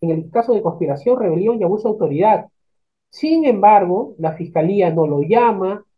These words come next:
no la quieren tomar declaración, no quieren adjuntar el audio, no quieren llamar a los generales, no quieren señalar eso, porque al presidente Castillo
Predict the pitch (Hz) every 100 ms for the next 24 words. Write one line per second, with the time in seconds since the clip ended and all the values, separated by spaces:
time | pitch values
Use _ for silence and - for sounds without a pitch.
0 | _ _ 175 165 151 156 143 147 147 147
1 | 151 151 147 156 - 262 254 226 196 214
2 | 202 175 156 151 143 139 156 147 196 240
3 | 240 196 196 208 - _ _ 220 220 202
4 | 180 156 156 165 156 143 - 147 175 233
5 | 233 202 202 196 196 190 175 165 135 139
6 | 160 185 185 214 214 175 - 143 139 143
7 | - 165 202 226 214 202 - 220 190 208
8 | -